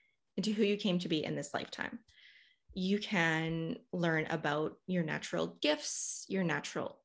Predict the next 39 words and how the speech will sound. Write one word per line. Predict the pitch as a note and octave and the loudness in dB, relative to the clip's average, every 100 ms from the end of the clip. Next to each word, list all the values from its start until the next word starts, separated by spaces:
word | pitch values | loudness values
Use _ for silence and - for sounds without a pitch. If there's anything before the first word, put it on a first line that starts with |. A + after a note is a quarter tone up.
| - | 0
energy, | C#4 C#4 C4 A3 B3+ B3 B3 A#3+ A#3+ B3 B3+ | 4 6 4 4 4 4 4 4 2 0 -2
your | F3+ - | -2 2
energy | G3 F3+ D#3 | 2 2 0
levels | D3+ G3 A#3 B3 B3+ | 2 4 4 4 2
even, | B3 A#3+ A#3 A#3 A3+ A#3+ - - - - - _ - | 2 4 6 6 6 4 0 -20 -20 -20 -20 _ -10
how | - - G3+ | -4 2 4
you | G3+ | 6
are | G3+ | 6
designed | F3+ F3 E3+ F3 | 4 2 0 0
to | - F#3 E3+ | 2 2 4
kind | G3+ E3 | 2 0
of | |
interact | - F#3 F3 C#3 C3 C4+ - | 0 -2 -2 0 2 2 -2
with | F#3 | -4
other | F#3 F3+ D3 | -2 -4 -6
people | - G#3+ G#3+ F4 G4+ - | -4 -2 0 2 2 4
based | E3+ F3 - - | 2 2 -4 -4
on | E3+ D#3+ D#3 D#3 D#3+ A3+ - | -2 -2 -2 -2 -4 -6 -6
your | D#3+ D#3+ | 0 0
human | F#3+ G3+ G3+ | 2 2 2
design | F#3+ F#3 F3+ F3 | 0 -2 -2 -2
and | - | 0
their | A#3 B3+ | 2 2
human | B3 A#3 A3+ | 2 2 2
design. | A3 A3 G#3 G#3+ G#3+ G#3+ G#3+ - - - - - - _ | 2 0 2 2 2 2 2 0 -14 -20 -20 -20 -20 _
You | - F#3 G3+ | -6 2 2
can | G3+ A3+ G3 F#3 | 2 4 4 6
dive | F3+ F3+ | 6 4
really | G3 F#3 | 4 2
deep | F3+ F3+ | 2 0
into | F3 F#3 - | 2 0 -2
some | F#3 - | -4 -6
challenges | - G3+ A#3+ B3 A#3+ A#3+ | -4 -2 4 4 4 4
you | A#3 | 4
might | A#3+ - | 4 0
face | - A3+ A3+ - | 2 4 4 0
in | G#3+ | 2
your | G#3 | 4
life, | G#3 G3+ G3 | 4 4 4